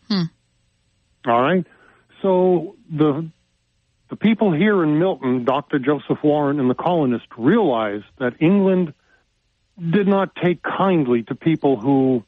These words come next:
Speaker 2: um, disobeyed the law, be they the Republic under the Cromwell or the King under King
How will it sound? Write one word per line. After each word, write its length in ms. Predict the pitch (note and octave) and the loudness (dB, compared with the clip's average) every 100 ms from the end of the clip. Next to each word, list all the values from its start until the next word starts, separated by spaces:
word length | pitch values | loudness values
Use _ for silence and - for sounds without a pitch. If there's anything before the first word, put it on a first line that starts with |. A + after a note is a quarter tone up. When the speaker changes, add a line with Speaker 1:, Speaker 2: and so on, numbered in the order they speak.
| _ _ _ _ _ | _ _ _ _ _
Speaker 2:
um, 420 | C#3+ C3 C3 D3 D3+ | -4 -2 -4 -8 -4
disobeyed 500 | G3 F#3 D3+ D#3 C#3 | -2 0 0 0 2
the 60 | C3+ | 2
law, 400 | C3 A#2+ F2+ D#2 _ _ _ - | 0 0 -4 -10 _ _ _ -4
be 180 | D#3 | -2
they 300 | C#3 C#3+ C3+ | 0 2 2
the 120 | C3 B2+ | 2 0
Republic 500 | C3+ - D3+ D#3 D#3+ | 0 -2 -2 -2 0
under 200 | D3 C3+ | 0 0
the 100 | B2 | -2
Cromwell 640 | - F3 F3+ C3+ G#2+ A2+ _ _ _ _ | -2 -2 0 0 -2 -4 _ _ _ _
or 120 | D#3+ D#3+ | -6 -4
the 80 | |
King 300 | E3 - G#3+ | -2 0 0
under 200 | C3+ C3 | 0 -2
King 280 | B2 D3+ C#3 | -2 -2 0